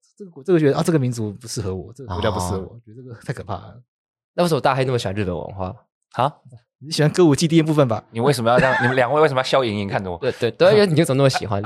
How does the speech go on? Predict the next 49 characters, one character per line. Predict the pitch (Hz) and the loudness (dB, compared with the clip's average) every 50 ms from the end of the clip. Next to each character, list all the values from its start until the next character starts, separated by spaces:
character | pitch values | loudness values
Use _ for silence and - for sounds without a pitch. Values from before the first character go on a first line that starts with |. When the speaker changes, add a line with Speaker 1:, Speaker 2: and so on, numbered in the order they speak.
| - - - _ _ _ _ _ | -6 -8 -10 _ _ _ _ _
Speaker 3:
哦， | 90 87 92 92 92 92 | -10 -10 -8 -8 -8 -8
没 | 95 113 151 | -4 0 2
有 | 170 131 | 4 4
啦， | 120 131 139 | 4 2 0
因 | 175 190 | 0 -2
为 | 185 | 2
那 | 180 185 180 | 2 4 4
时 | 180 | 4
候 | 175 170 | 2 2
硕 | - 180 156 | 2 0 2
班 | 143 151 151 147 | 2 2 0 0
的 | 139 | 0
话， | 127 143 139 | 2 2 0
大 | 120 98 131 131 | 2 2 0 0
家 | 117 131 123 | 2 2 2
要 | 120 | 2
学 | - 110 | 0 -4
第 | 90 110 107 | -4 -2 0
二 | 101 101 | 2 2
外 | 101 90 | 2 2
语 | 80 76 73 | 0 -6 -12
啊。 | 76 80 - _ _ _ _ _ | -16 -18 -20 _ _ _ _ _
Speaker 2:
所 | _ 117 | _ -14
以 | 107 | -10
你 | |
就 | 113 117 113 | -8 -8 -4
挑 | - 110 104 104 | -2 -2 -2 0
日 | 110 107 | -2 0
文。 | 101 147 | 2 4
Speaker 3:
日 | |
文 | 131 117 113 110 | 4 4 4 2
比 | 104 | 2
较 | 107 120 117 | 2 2 2
容 | 104 101 107 | 2 0 -2
易 | |
亲 | 101 - 104 98 95 | -4 -4 -6 -6 -6
近 | - 104 92 78 | -6 -8 -8 -8
啊， | 76 76 - | -10 -10 -6
汉 | - - 202 | -4 -4 -4
字 | - - - | -2 -2 -4
又 | - | -4
多。 | - 123 85 - | -4 -4 -8 -8
Speaker 2:
OK。 | - 135 | -6 -6
Speaker 1:
用 | 117 | -4
汉 | 113 143 135 117 | -2 -2 -2 -4
字 | - 127 110 90 | -4 -6 -10 -12
啦。 | - - - - - | -12 -14 -18 -10 -8
Speaker 3:
对 | 90 | -8
啊。 | 78 73 73 | -8 -8 -10